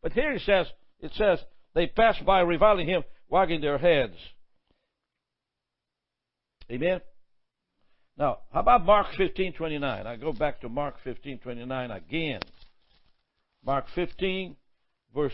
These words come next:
twenty-nine. Are you following me or are you going to sleep? Fifteen twenty-nine. Are you following me? Do I hear an amen? "And they who passed by railed on him."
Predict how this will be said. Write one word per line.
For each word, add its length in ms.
twenty-nine. 440
Are 20
you 160
following 360
me 140
or 100
are 40
you 80
going 220
to 140
sleep? 280
Fifteen 380
twenty-nine. 540
Are 80
you 160
following 340
me? 240
Do 80
I 80
hear 160
an 60
amen? 360
"And 200
they 180
who 180
passed 480
by 280
railed 600
on 220
him." 400